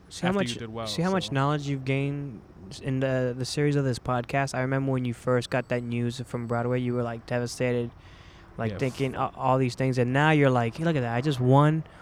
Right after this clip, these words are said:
Speaker 1: but then look at all this other shit that happens right
Speaker 2: Yeah,
Speaker 1: after.
Speaker 2: like, you can,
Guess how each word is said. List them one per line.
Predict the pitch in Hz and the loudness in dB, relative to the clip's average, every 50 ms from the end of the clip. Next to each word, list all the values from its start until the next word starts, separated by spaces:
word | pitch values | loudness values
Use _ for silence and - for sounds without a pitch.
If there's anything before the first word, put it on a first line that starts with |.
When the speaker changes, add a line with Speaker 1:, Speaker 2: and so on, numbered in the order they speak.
| - - | -4 -4
Speaker 1:
but | 131 - | -2 2
then | - 156 156 | 2 4 4
look | 165 160 170 | 4 6 6
at | |
all | 156 156 | 6 6
this | 156 143 - | 4 4 2
other | 151 147 139 | 2 2 2
shit | - - 131 117 | 0 -2 -2 0
that | - 117 | 0 0
happens | 117 120 117 123 120 117 | 2 2 2 2 2 4
right | 123 123 | 6 6
Speaker 2:
Yeah, | 127 131 123 - | 6 6 6 4
Speaker 1:
after. | 156 151 143 | 4 4 2
Speaker 2:
like, | 143 139 139 127 123 | 2 0 -2 -4 -4
you | 135 143 147 | -6 -6 -6
can, | 147 - 170 165 | -4 -6 -6 -6